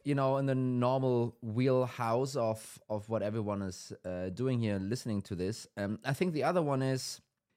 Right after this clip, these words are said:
you know, those competitors, they will probably die. They will probably run out of business.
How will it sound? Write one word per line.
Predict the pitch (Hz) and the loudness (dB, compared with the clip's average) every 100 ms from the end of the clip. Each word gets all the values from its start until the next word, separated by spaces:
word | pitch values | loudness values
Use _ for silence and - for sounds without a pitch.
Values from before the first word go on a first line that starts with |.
| _ | _
you | 151 | 2
know, | 156 156 - _ | 2 -2 -8 _
those | 127 139 156 | 0 0 0
competitors, | - 135 131 143 170 190 185 | 0 -2 2 0 0 -4 -4
they | 131 | -6
will | 139 139 | -4 -6
probably | - 127 165 160 156 - _ - | -10 -10 -6 -6 -8 -14 _ -6
die. | 117 392 - _ _ _ _ _ _ _ | -4 -4 -10 _ _ _ _ _ _ _
They | 113 | -8
will | 120 | -6
probably | 110 123 131 143 | -6 -6 -4 -4
run | 95 92 | -4 -6
out | 101 113 | -4 -6
of | 139 | -6
business. | - 208 - - | -8 -8 -10 -16